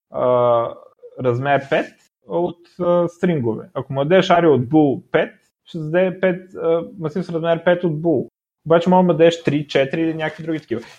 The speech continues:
И, а, както знаем, а, масив от четири елемента е различен тип от масив от пет елемента. Нали? А, и той ги описва те P-types като експоненциални типове, т.е. като, а, P като,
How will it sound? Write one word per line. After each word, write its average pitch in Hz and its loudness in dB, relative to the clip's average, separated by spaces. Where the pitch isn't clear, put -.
И, 135 -2
а, 120 2
както 151 -4
знаем, 147 -2
а, 113 -6
масив 127 -6
от 123 -4
четири 139 0
елемента 120 0
е 170 0
различен 175 -4
тип 139 -12
от 123 -10
масив 120 -10
от 123 -20
пет 107 -8
елемента. - -16
Нали? 123 -12
А, 123 6
и 123 -2
той 175 4
ги 214 2
описва 180 0
те 175 4
P-types 175 0
като 156 -4
експоненциални 139 -4
типове, 113 -6
т.е. 156 0
като, 127 -4
а, 117 -4
P 185 2
като, 147 0